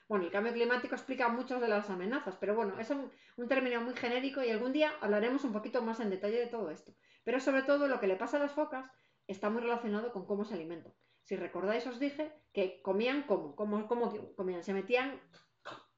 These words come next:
las presas enteras. Y de esta forma, si por ejemplo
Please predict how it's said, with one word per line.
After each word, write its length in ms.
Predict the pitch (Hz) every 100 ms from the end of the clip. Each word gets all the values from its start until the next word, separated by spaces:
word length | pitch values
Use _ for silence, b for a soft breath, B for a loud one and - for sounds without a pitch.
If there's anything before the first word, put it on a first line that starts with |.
| b b
las 200 | 196 202
presas 320 | 233 226 269
enteras. 440 | 202 185 160 - b b b b
Y 140 | 240
de 80 | 269
esta 200 | 285 294
forma, 320 | 311 294 277
si 120 | -
por 160 | 190 190
ejemplo 480 | 185 247 220 160